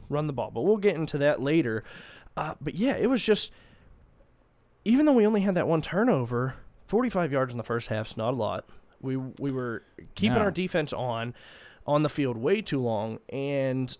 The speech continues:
Speaker 1: their defense just seemed to have all the answers. And I don't know if that was their defensive scheming was, was doing great,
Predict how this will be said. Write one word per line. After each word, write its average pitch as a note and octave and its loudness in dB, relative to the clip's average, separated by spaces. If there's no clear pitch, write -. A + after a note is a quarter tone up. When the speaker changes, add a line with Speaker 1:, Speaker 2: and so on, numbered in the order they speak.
Speaker 1:
their G3+ -2
defense G3+ -4
just - -6
seemed F3 -2
to D#3+ 0
have C3+ -2
all B2 2
the C3+ 0
answers. B2 -4
And C3 -2
I G3 6
don't A#3 4
know E3 6
if C3+ -2
that D3+ 0
was C3+ -2
their D#3 6
defensive F3+ 2
scheming D#3 2
was, A2 -2
was B2 -6
doing A#2+ 0
great, A#2+ -6